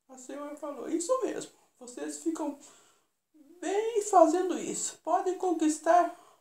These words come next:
qualquer coisa. Vamos realizar um campeonato.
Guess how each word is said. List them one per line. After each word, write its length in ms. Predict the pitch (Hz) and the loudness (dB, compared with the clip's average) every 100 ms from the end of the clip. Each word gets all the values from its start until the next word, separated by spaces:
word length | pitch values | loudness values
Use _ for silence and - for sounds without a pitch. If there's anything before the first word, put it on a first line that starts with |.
| _ _ - | _ _ -10
qualquer 460 | 381 370 - 494 494 | -2 -2 -2 -4 -2
coisa. 280 | 233 247 | -2 -2
Vamos 260 | 254 453 359 | -4 -2 0
realizar 460 | 392 370 302 370 415 | 2 2 2 2 0
um 100 | 359 | 0
campeonato. 680 | 403 403 359 302 - - | -2 0 -2 -2 -6 -12